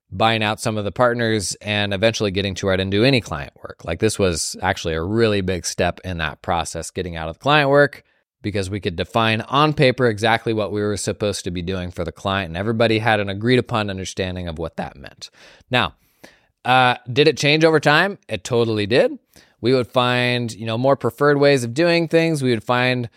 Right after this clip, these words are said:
uh, that maybe service level one or service level three or, or certain things like that were not very profitable, and so we would go back to the drawing board.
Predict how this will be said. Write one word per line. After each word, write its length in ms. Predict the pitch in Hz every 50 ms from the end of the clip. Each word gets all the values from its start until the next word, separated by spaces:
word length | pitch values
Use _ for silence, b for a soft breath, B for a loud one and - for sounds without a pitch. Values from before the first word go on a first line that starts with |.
| _ _ -
uh, 180 | 113 113 110 107
that 460 | 104 113 110 110 110 110 - - -
maybe 220 | 117 123 127 123
service 420 | 107 - - - 143 147 147 131 -
level 280 | 143 143 139 131 113
one 280 | 107 123 143 139 117 101
or 40 | 92
service 340 | - - 135 131 131 - 135
level 180 | 135 123 127
three 320 | - - 127 139 151 151 135
or, 180 | 104 113 113
or 160 | - 117 120
certain 280 | 107 - - 156 131 120
things 200 | 139 139 139 131
like 260 | 127 127 123 117 -
that 300 | 127 131 135 127 113 - -
were 160 | 113 123 120
not 240 | 120 123 131 131 117
very 240 | 120 120 113 113 107
profitable, 580 | - - 156 170 185 - - 143 110 101 90
and 100 | 85 85
so 120 | - - 104
we 100 | 101 101
would 140 | 98 92 95
go 100 | 104 101
back 220 | 107 104 104 -
to 100 | - 101
the 80 | 85 85
drawing 400 | 85 95 107 127 139 131 117 92
board. 340 | 85 80 78 82 87 90